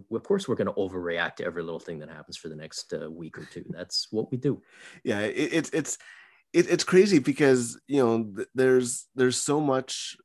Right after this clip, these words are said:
Speaker 2: riding on it. Not that you mentioned if the Leafs lose, but even if Montreal loses, like, the,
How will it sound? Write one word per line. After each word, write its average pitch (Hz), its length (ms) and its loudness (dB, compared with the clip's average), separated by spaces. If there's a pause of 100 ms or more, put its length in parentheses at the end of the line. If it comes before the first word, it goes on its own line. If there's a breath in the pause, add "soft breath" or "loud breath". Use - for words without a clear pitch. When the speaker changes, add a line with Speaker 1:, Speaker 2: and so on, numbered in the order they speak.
(100)
Speaker 2:
riding 110 560 0
on 107 140 2
it. 107 240 -4
Not 131 400 0
that 110 120 -10
you 135 100 2
mentioned 135 400 2
if 110 160 -6
the 113 80 -6
Leafs 135 320 -4
lose, 101 160 -4
but 120 100 2
even 180 200 0
if - 100 -2
Montreal 120 360 -2
loses, 95 380 -4
like, 110 200 -4
the, 127 120 -4